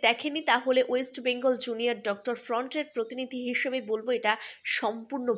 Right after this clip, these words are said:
ভুল। এই সাতজনের তালিকা আইনজীবীর সঙ্গে কথা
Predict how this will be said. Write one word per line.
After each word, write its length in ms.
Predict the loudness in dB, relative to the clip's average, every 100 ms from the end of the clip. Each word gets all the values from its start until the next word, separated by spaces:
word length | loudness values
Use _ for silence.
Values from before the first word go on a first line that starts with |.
| 0
ভুল। 180 | -2 -2 -6 -10 0 2
এই 60 | 6
সাতজনের 640 | 6 4 2 -2 0 0 2
তালিকা 320 | 2 2 2 2 4
আইনজীবীর 500 | 2 0 -2 -2 -2 -2
সঙ্গে 260 | -2 -4 -2
কথা 220 | -2 -4